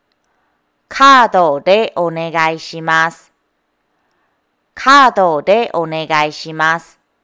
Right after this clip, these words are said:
カードでお願いします。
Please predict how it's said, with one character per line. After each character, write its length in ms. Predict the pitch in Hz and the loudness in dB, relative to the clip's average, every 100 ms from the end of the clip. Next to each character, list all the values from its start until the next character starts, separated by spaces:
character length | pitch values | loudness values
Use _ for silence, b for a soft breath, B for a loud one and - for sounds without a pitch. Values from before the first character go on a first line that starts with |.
| _ _ _ _ _ _ _ _ _ _ - | _ _ _ _ _ _ _ _ _ _ -4
カ 320 | 277 285 254 | 2 4 4
ー 40 | |
ド 260 | 196 170 143 | 2 -2 0
で 240 | 175 233 - | -2 -2 -2
お 120 | 170 | -4
願 360 | 160 151 156 156 | -6 -4 -4 -4
い 40 | |
し 180 | - 156 | -8 -6
ま 240 | 156 165 | -2 -2
す。 180 | 175 - | -4 -16